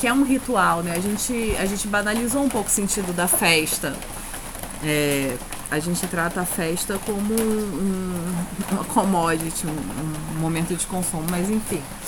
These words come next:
É, durante essa festa, elas faziam amor com os guaçaris pra engravidar. E quando a festa tava chegando ao fim, elas entravam no Lago do Espelho da Lua e traziam do fundo desse ri-, desse lago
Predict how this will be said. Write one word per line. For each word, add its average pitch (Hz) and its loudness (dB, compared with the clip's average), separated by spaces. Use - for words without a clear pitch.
É, 156 2
durante 180 2
essa 196 2
festa, 196 0
elas 170 4
faziam 185 0
amor 185 2
com 196 -4
os 190 0
guaçaris 185 -2
pra 170 0
engravidar. 170 0
E 165 6
quando 185 2
a 180 2
festa 175 0
tava 185 -2
chegando 196 -2
ao 185 0
fim, 196 -2
elas 185 0
entravam 185 0
no 190 0
Lago 180 4
do 180 -2
Espelho 196 0
da 190 2
Lua 202 2
e 196 -4
traziam 190 0
do 190 0
fundo 226 -2
desse 214 -2
ri-, 196 -4
desse 180 -2
lago 190 0